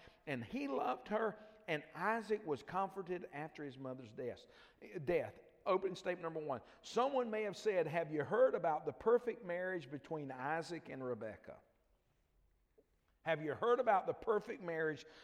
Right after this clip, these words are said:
between Isaac and Rebekah? Uh, this amazing young lady willing to go to this land to marry this man. What a marriage made in heaven. <laughs>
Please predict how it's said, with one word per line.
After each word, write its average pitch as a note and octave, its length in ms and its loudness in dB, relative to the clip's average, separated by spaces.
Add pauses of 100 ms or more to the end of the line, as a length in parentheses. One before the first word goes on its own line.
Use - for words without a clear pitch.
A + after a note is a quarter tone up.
between D#3 320 -2
Isaac C#3+ 340 -2
and C3+ 80 -6
Rebekah? A#2 180 -2 (200)
Uh, C3+ 60 -6 (120)
this A#3+ 220 -2
amazing G#3 580 -2
young F#3 240 -2
lady D#3+ 380 2
willing F#3 320 2
to D#3+ 80 -4
go G3 160 2
to A#3 100 -2
this G#3 240 0
land D#3+ 300 -4
to D3 80 -4
marry A3+ 260 -2
this G#3 280 -6
man. D#3+ 360 -4 (1160)
What B3 360 4
a B3 80 6
marriage G#3 600 0
made F#3+ 260 -4
in E3+ 160 -4
heaven. E3 460 -8 (300)
<laughs> C3+ 100 -14